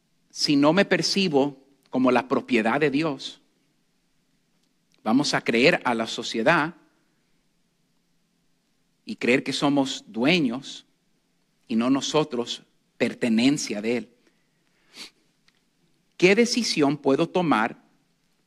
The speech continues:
para cambiar algo en mi vida? Para empezar a actuar como que soy un deudor y no un dueño. ¿Qué cambio puedo tomar?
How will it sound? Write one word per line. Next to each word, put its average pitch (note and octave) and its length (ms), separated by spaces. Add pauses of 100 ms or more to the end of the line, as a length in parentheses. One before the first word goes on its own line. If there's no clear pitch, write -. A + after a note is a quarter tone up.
(200)
para A#2 200
cambiar A#2 360
algo A#2 240
en A#2 80
mi A#2+ 100
vida? A#2+ 260 (1900)
Para C#3 140
empezar B2+ 420
a C3+ 40
actuar C3 800 (420)
como A#2 240
que G#2+ 100
soy A#2+ 220
un B2+ 160
deudor A#2+ 560 (1300)
y A2 100
no G#2+ 140
un G#2 100
dueño. F2 320 (1080)
¿Qué D#3+ 140
cambio F3+ 320
puedo F3+ 240
tomar? F3+ 300